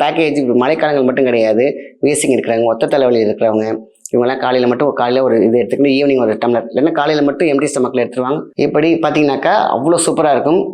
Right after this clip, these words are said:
தேவைப்பட்டால் நம்ம நாட்டு சர்க்கரை சேர்த்துக்கலாம், ஒயிட் சுகர் வேண்டாம். இது வந்து பத்து வயசு இருக்கவங்க மேல எல்லாமே கொடுக்கலாம். அவ்வளோ இம்யூன் பவர் கிடைக்கும், சூப்பரா இம்ப்ரூவ் ஆகும். நம்மளுடைய எதிர்ப்பு, நோய் எதிர்ப்பு சக்தி கிடைச்சாலே உங்களுக்கு எவ்வளோ சூப்பரா இருக்கும். So,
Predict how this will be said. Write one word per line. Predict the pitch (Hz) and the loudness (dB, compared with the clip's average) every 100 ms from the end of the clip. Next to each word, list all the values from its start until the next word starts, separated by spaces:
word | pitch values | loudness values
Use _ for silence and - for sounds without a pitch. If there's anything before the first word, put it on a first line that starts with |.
| - | -2
தேவைப்பட்டால் | 160 180 165 135 160 160 | 0 0 -2 -2 0 2
நம்ம | 131 131 | 2 0
நாட்டு | 135 135 | -2 -4
சர்க்கரை | 135 110 | -2 -2
சேர்த்துக்கலாம், | 117 120 - 107 110 | -2 -2 -2 0 0
ஒயிட் | 135 131 | 0 0
சுகர் | 117 107 | 2 2
வேண்டாம். | 110 101 - - _ - - - 175 | 2 0 -2 -12 _ -20 -20 -6 -2
இது | 185 | 0
வந்து | 208 | 2
பத்து | 165 165 | 0 2
வயசு | 180 180 | 0 0
இருக்கவங்க | 147 151 147 139 | 0 0 2 2
மேல | 143 156 127 | 2 2 2
எல்லாமே | 131 135 135 | 0 0 -2
கொடுக்கலாம். | 120 110 107 107 - 104 | -2 0 -2 -4 -4 -4
அவ்வளோ | 113 143 165 190 196 196 147 | -4 -2 0 0 -2 -2 0
இம்யூன் | 151 151 151 147 | 2 2 2 2
பவர் | 131 120 120 | 2 2 0
கிடைக்கும், | 120 - 120 117 - _ - | -2 0 -2 -2 -10 _ -6
சூப்பரா | 151 151 143 139 | -4 0 0 0
இம்ப்ரூவ் | 127 139 123 117 | 0 2 2 2
ஆகும். | 117 123 117 - - - | 0 0 -2 -10 -12 -2
நம்மளுடைய | 123 127 120 131 156 135 | 0 2 2 0 2 2
எதிர்ப்பு, | 127 170 151 | 0 0 0
நோய் | 151 170 | 2 0
எதிர்ப்பு | 147 117 127 | 0 -2 -4
சக்தி | 127 120 - | -2 -2 0
கிடைச்சாலே | 120 123 123 131 127 | -2 0 0 2 2
உங்களுக்கு | 117 113 110 | 0 0 0
எவ்வளோ | 117 117 | 0 -2
சூப்பரா | 110 110 101 | -4 -2 -2
இருக்கும். | - 117 - _ _ _ - | -6 -16 -18 _ _ _ -20
So, | - | -4